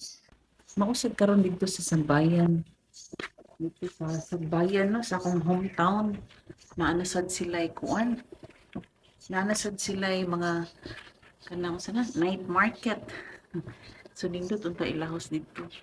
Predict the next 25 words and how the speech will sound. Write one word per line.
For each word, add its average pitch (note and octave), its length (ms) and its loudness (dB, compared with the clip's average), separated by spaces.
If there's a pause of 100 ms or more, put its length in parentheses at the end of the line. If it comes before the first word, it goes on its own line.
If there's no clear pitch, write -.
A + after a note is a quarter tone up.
(1040)
Pero E3 240 -4
dili F3 240 4
na F#3+ 240 0
lang F#3+ 80 -6
katag D3+ 240 0
Bilaran E3 480 2
naman G3 240 -4
tagi. F#3 560 -2 (240)
Kaya D#3+ 160 -8
mato D#3+ 320 -4
patag F#3 320 -4
Tubigon, E3 640 0
medyo D3+ 240 -6
layo D#3+ 400 -2
na, F3+ 160 -6
tuyok E3+ 480 -4
na F3 160 -6
kaayo. E3+ 480 -4
Mato C3 320 -6
patag - 320 -10
Sagbayan, E3+ 720 -4 (560)
Labaw, G3+ 560 0 (320)
tuyok G3+ 400 -2
na G3 160 -6
sa - 160 -10